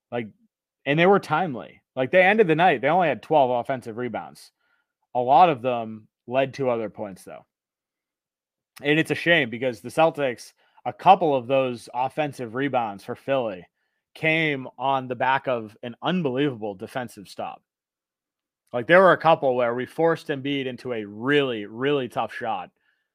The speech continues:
Tobias Harris gets a, gets an offensive rebound, gets a putback, right? All night long, it seemed, you know, the Celtics put together a good defensive effort, but second chance points just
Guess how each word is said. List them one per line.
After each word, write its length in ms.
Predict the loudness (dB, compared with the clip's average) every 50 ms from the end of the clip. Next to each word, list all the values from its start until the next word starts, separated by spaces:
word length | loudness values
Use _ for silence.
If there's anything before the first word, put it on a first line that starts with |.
| _ _ -10
Tobias 400 | -6 0 2 4 4 2 2 -2
Harris 320 | -4 -4 -4 -6 -8 -10
gets 240 | -14 -14 -14 -12 -10
a, 260 | -10 -10 -10 -10 -12 _ _ _ _ _ _ _
gets 180 | -12 -12 -10 -8
an 60 | -8
offensive 400 | -8 -8 -8 -10 -10 -10 -8 -6
rebound, 380 | -6 -6 -6 -8 -10 -12 -18 -18 -14
gets 200 | -14 -14 -14 -14
a 40 |
putback, 400 | -14 -14 -14 -12 -12 -14 -14 -16 _ _ _ _ _ _ _ _ _ _ _ _ _ -6
right? 260 | -4 -4 -4 -4 _ _ _ _ _ _ _ _ _ _ _
All 240 | -8 0 2 2 2
night 240 | 2 0 -2 -2 -2
long, 400 | -2 -2 -2 0 -2 -4 -6 -10
it 140 | -14 -14 -14
seemed, 500 | -12 -10 -10 -10 -10 -10 -12 -14 -14 -18 _ _ _ _ _ _ _ _ _ _ -16
you 60 | -14
know, 60 | -14
the 100 | -14 -12
Celtics 520 | -4 0 2 2 2 2 0 -4 -4 -6 -2
put 180 | -2 -2 0
together 420 | 0 -2 2 2 2 4 2 0 -2
a 60 | -4
good 360 | -4 -2 0 0 0 0 -4
defensive 500 | -10 -8 -6 -6 -6 -6 -6 -10 -6 -2
effort, 460 | -2 -2 -2 -2 -6 -8 -8 -10 _ _ _ _ _ _ _ _ _ _ _ _ _ _ _ -6
but 140 | -6 0
second 240 | 2 2 2 2 0
chance 260 | -4 -4 -4 -4 -4
points 360 | -8 -6 -4 -4 -4 -4 -6 -10
just 240 | -14 -16 -16 -18